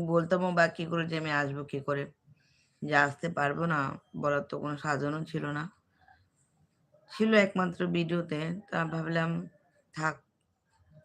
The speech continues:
একবারে পুরো ছুটি ছাটা কাটিয়ে নিয়ে তারপরে আসবো। তো আমি তো চলে এসেছি, তোমরা কোথায় আছো?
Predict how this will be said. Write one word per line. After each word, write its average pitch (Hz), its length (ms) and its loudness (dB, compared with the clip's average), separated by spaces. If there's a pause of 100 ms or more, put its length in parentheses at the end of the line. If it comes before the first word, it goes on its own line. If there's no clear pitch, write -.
(200)
একবারে 147 420 -2 (120)
পুরো 156 220 -6
ছুটি 156 260 -8
ছাটা 151 340 -2
কাটিয়ে 143 380 -2
নিয়ে 143 200 -4
তারপরে 135 240 -4
আসবো। 123 300 -8 (1040)
তো - 100 -8
আমি 156 240 0
তো 185 100 0
চলে 180 280 0
এসেছি, 185 360 -4 (720)
তোমরা 175 320 2
কোথায় 147 360 -6
আছো? 131 260 -8